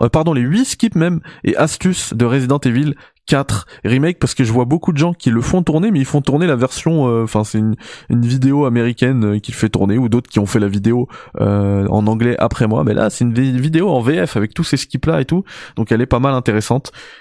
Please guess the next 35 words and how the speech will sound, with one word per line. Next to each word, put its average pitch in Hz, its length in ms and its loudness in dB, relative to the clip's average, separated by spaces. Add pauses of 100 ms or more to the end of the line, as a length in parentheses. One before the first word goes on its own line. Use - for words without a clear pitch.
Et 131 80 0
puis 139 100 0
voilà, 110 300 2
donc 104 160 -2
il - 40 0
y - 20 0
a - 20 0
pas 117 140 0
mal 127 180 0
de 110 80 0
contenu, 107 420 -2 (300)
euh, 104 440 0
Zelda 120 600 2
cette - 240 -2
année, 117 320 2 (140)
euh, 117 180 2
cette - 240 -2
semaine 139 320 2
pardon, 123 380 0 (220)
et 135 120 2
ce 165 160 0
soir, 147 460 -2 (180)
euh, 107 340 0
bah, 101 140 2
je 104 80 -2
vais 104 60 0
le 110 80 0
mettre 156 180 2
à 131 60 0
télécharger 120 440 0
maintenant, 120 280 0
on 143 60 0
va 104 100 2
se - 80 -10
faire 147 220 0